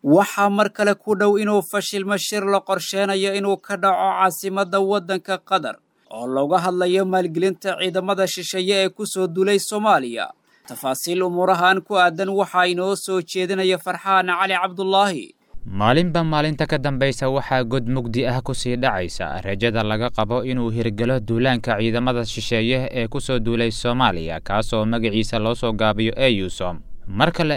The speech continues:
Speaker 2: eego xilligan, waxaa mar kale qarka u saaran inuu fashilmo shir looga hadlayo maalgelinta ciidamada shisheeye ee ku soo duulay Soomaaliya,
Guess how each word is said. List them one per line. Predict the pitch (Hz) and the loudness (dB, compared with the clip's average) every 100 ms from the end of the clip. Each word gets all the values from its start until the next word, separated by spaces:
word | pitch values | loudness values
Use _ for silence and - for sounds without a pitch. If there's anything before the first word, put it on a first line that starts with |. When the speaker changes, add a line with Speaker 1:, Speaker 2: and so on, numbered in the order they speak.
| 135 | 0
Speaker 2:
eego | 135 131 | 0 0
xilligan, | 123 147 117 90 82 80 | 0 0 0 -2 -4 -4
waxaa | 92 107 120 104 | -4 0 2 2
mar | 107 131 | 2 0
kale | - 117 127 | 0 -2 0
qarka | - 120 - | 0 0 0
u | 120 | -2
saaran | 131 120 113 120 | 0 0 2 0
inuu | 127 127 117 | 0 0 0
fashilmo | - 107 120 113 131 | -2 -2 -2 -2 -4
shir | 123 - 127 | -4 -2 0
looga | 120 117 127 | 0 0 0
hadlayo | 135 120 113 117 131 | 0 0 0 0 0
maalgelinta | 127 120 117 120 139 131 107 | 0 0 0 0 -2 -2 0
ciidamada | 120 117 131 123 | 0 0 0 -2
shisheeye | 117 110 123 117 127 | -4 -4 -2 -2 -2
ee | 117 | -4
ku | 135 | -6
soo | 113 127 | -4 -2
duulay | 110 117 113 | 0 0 0
Soomaaliya, | 110 123 127 117 82 78 | 0 0 2 2 0 -8